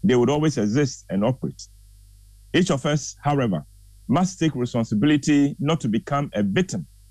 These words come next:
of those wolves in sheep clothing. Know God for yourself.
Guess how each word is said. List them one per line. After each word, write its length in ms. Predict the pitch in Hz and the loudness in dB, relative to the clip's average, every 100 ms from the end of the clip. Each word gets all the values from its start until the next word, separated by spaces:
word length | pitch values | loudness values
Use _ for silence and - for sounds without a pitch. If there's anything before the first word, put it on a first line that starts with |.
| - - - | -20 -18 -4
of 280 | 107 101 110 | -2 0 0
those 520 | 131 147 147 143 - | 0 2 2 2 -4
wolves 640 | - 123 135 135 131 - - 104 | -6 0 2 2 0 -6 -6 -2
in 100 | 98 | 0
sheep 260 | - 120 | 0 -2
clothing. 400 | - 101 90 71 - - - - - - - - - - - | 0 0 0 -4 -10 -20 -20 -20 -20 -20 -20 -20 -20 -10 0
Know 260 | 147 175 | 2 2
God 260 | 156 135 135 | 2 0 -2
for 120 | - | -2
yourself. 480 | - - 127 85 - | -2 0 -2 -2 -6